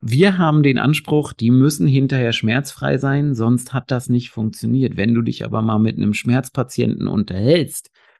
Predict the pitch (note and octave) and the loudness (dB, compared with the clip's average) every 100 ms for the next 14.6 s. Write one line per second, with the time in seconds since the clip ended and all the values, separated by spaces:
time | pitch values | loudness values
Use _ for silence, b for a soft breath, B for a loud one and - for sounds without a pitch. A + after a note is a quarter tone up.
0 | b b - A#2 B2+ A#2+ A#2+ A#2+ B2 A2 | b b -6 2 4 4 2 2 2 2
1 | A2 A2+ G#2+ G2+ - A#2+ B2 C#3 C3 A2 | 2 2 0 -2 -2 -2 0 -2 0 0
2 | A#2+ C3+ A#2 A#2+ A2 G#2+ G2+ G#2+ C3 - | 0 -2 -2 -2 -4 -2 -2 -4 -6 -2
3 | C#3 C#3 - B2+ C3 C#3 C#3+ E3 - - | -2 -2 -2 -2 0 0 0 -2 -6 -20
4 | b b b - A#2+ B2 B2 - A#2+ C3+ | b b b -4 -2 0 0 0 -2 -2
5 | - C3+ C3 A#2+ - A#2+ C3+ D3+ - F3 | -2 0 2 0 2 2 2 -2 0 2
6 | G3 G#3+ - C3 D3 C#3 - B2+ C3+ C3+ | 2 0 -2 -4 -4 -4 -2 0 0 -2
7 | C3 - A2+ C3 - A#2+ - C#3 C#3 B2 | -2 -2 0 -2 -4 -10 -4 -2 -2 -2
8 | G2 B2 B2 A#2 A#2+ C3 C#3+ C#3 - B2 | 0 -2 -2 0 2 2 -2 -4 -2 -2
9 | A#2 B2+ A#2 G#2+ B2+ F3 - G#2 G#2 G#2+ | 0 0 2 2 0 -2 -4 0 0 0
10 | - F3+ - B B B B _ _ _ | 0 -2 -4 B B B B _ _ _
11 | _ _ _ _ C3 B2+ - - - - | _ _ _ _ 0 0 -2 -14 -16 -10
12 | - A#2+ B2 B2+ B2+ B2 B2 C#3 D#3+ C3 | 0 4 6 6 4 4 2 0 2 2
13 | B2 A#2+ A#2+ - B2+ B2+ A2+ A#2 A2 A#2 | 2 2 -2 -2 -2 -2 -2 0 4 4
14 | C3+ G#2 A#2+ F#3+ G#3 | 4 2 2 2 0